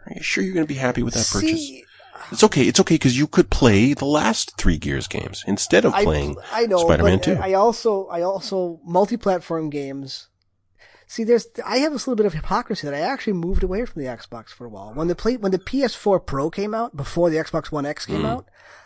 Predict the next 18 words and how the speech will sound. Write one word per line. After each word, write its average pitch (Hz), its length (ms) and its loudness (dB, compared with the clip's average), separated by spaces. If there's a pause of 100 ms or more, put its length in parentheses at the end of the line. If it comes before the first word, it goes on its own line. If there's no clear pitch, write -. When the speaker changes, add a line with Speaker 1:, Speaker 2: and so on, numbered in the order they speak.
Speaker 2:
I 135 140 -8
actually 180 300 -2
played 196 260 0
multi-platform 170 720 -6
titles 135 400 -8
on 127 160 -10
the 147 80 -8
PlayStation - 600 -10 (200)
Speaker 1:
Mm-hmm. 104 240 -8 (360)
Speaker 2:
because 160 320 2
it 170 100 2
was 165 200 4
the 185 180 0
clearly 170 720 4
superior 165 580 4
piece 160 240 0
of 175 100 -2
hardware. 175 500 -4